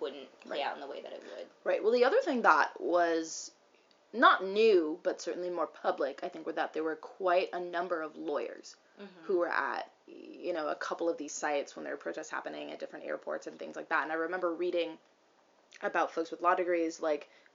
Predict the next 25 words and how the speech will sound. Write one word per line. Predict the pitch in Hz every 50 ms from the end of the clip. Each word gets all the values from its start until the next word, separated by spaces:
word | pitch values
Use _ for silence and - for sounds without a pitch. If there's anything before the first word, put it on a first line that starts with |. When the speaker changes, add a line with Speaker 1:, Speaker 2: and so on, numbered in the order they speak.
| 170 160
Speaker 2:
going | - 190 180 180 175 180
in | 180 175 170 165 160 156 160 - _ -
to | - 165 -
spaces | - 240 277 285 180 180 175 160
and | 165 160
just, | - 156
like, | 170 170 165
bringing | 165 156 160 165
their | 160 165
computers | - 170 175 226 196 160 147 156 175
and, | 147 156
like, | 151 147 -
staying | - - 156 165 170
overnight | 160 160 165 165 175 175 165 156 147
or | 147 143 -
offering, | - 156 - - 160 160 160
like, | 160 160 147 -
pro | - 170
bono | 165 170 165 165 175
legal | 170 175 170 170 160 170
help | 180 147 120 - - -
or | 156 147
trying | - - - 151 156 156 165 175
to | - - 175 165 - - 208 208 - - - - _ _ _ _ _
help | - - - 185 180 165 - - -